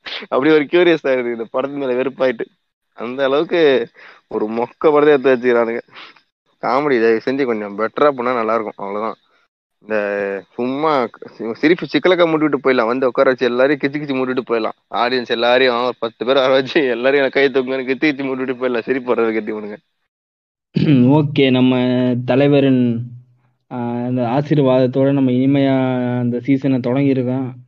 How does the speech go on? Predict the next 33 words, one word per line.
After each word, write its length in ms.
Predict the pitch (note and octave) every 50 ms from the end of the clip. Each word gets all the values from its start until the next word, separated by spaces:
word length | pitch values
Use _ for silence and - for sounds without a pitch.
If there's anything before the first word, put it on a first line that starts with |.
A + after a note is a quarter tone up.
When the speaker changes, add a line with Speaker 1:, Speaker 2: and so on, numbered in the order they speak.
| _ _ _ _ _ _ _ _ _ _ _
Speaker 2:
அப்படியே 640 | _ B2+ B2+ B2+ C3 C3 C3+ C3+ C3 C3 B2+ B2+ B2+ B2+
போற 260 | - C#3+ C#3+ C#3 C#3
போக்குல 440 | C3 C#3 C#3+ C3+ D3 D3 C#3+ C#3 C3+
அப்படியே 360 | C3 B2+ - C3 C3+ C3+ C3
எபிசோடு 600 | B2+ B2+ C3 B2+ B2+ B2+ C3+ D3 C#3+ D3 D3 C3+
எல்லாம் 220 | C3+ C3 C3+ C#3+ C#3+
நேர 200 | C#3 C#3 C#3 C3+
நேரமா 320 | C#3 C3+ C3+ C#3 C#3 C3
டக்கு 220 | C3 C3 B2 C3
டக்குன்னு 280 | C3 C3 C#3 C#3+ C3+ B2+
வருதா, 340 | B2+ C3+ B2+ C3+ C3 C3 C3+
இல்ல 220 | C3 B2+ B2+ B2+
எப்படி 260 | B2+ B2 - C#3 C#3
அமையுது 520 | C3 B2+ C3+ C3+ C3+ C3 C3+ C3+ C3 B2+ - _ _ _ _ _ _ _ _ _ _ _ _ _
அப்படி 180 | - C#3 C3 C3+
சொல்லி 180 | B2+ C#3+ C3+ B2+
பார்ப்போம். 600 | C3 C3 C3 B2+ C3 C3+ C3+ C3+ C3+ B2+ C3 C3+ - _ _ _ _ _ _ _ _ _ _ -
முன்ன 120 | C#3+ D#3 D#3 D#3
பின்ன 260 | D3+ E3 E3+ F3 E3+
வந்தா 220 | D#3 D3+ D3 D3 D3+
கோச்சுக்காம 840 | D3 E3 D#3+ D3+ D3 D#3+ D3 D3 C#3+ C#3 C#3 D3 D#3 E3 E3+ F3 E3+ D#3+
வந்து 760 | D3+ C3+ C#3 C3+ C#3 D3+ D3 C#3 C3+ B2+ B2+ B2 A#2+ A#2+ A#2+ B2 B2 _ _ _ _ _ _ _ _
அப்படியே 420 | - A#2 - A#2+ B2 C3 C#3 C#3
வந்து 260 | C#3 C3+ C3 C3 C3+ C3 B2+ B2+ B2 B2 A#2+ A#2+ A#2 A#2 A#2
அடுத்த 320 | A#2 C3 C3+ C#3 C3+ C#3+ C3+
எப்போ 280 | C3 B2 B2+ D#3 D3+
எபிசோடு 480 | C#3+ C#3+ C#3 C3+ C3+ C#3+ C#3+ D3 D#3 D3
எப்போ 200 | C#3 C3+ C#3+ D3+
போறோம்னு 280 | C#3+ C#3 D3 D3 D3 C#3
சொல்லிட்டு 160 | C#3+ C#3+ C#3
நாலு 320 | D3 C#3 B2+ C3 D3 D3+
நாளுக்குள்ளேயே 360 | D3 C#3+ C#3+ D3 C#3 C#3+ D3+
கேட்கக்கூடாது. 680 | C#3+ C#3+ D3 C#3 C#3 C3+ C3+ C#3 C3 B2 A#2+ A#2+ D3+ G3+